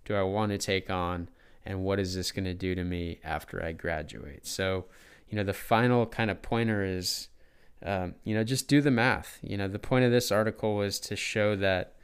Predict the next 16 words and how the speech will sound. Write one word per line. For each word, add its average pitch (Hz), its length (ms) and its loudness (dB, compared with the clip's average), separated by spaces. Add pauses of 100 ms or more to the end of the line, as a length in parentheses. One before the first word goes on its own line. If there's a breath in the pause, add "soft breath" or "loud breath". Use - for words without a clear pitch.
(320 soft breath)
you 98 80 -6
know, 95 60 -2
with 98 160 -4
a 95 60 0
little 110 340 2
work 104 380 2
and 101 100 -2
some 95 200 -4
planning, 107 720 -2 (340)
you 101 80 -8
know, 80 80 -6
you 95 260 -4
and 101 120 -2
your 95 100 -2
son 98 400 -2
can, 95 380 -6